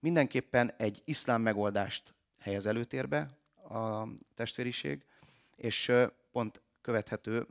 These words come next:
az útvonal, az első olyan iszlamista szervezet lesz, amely aztán példát fog mutatni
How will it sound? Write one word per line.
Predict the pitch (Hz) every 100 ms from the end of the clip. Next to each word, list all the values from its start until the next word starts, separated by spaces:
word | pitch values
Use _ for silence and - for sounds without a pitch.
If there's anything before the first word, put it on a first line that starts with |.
| -
az | -
útvonal, | 117 117 113 120 131 - - - -
az | 107
első | 120 110 -
olyan | 107 120 113
iszlamista | - 107 104 -
szervezet | - 113 101 98 104
lesz, | 117 - - - - _
amely | - 113 107
aztán | 98 - 107
példát | 104 113 98 98
fog | - 98 -
mutatni | - 101 104 - 107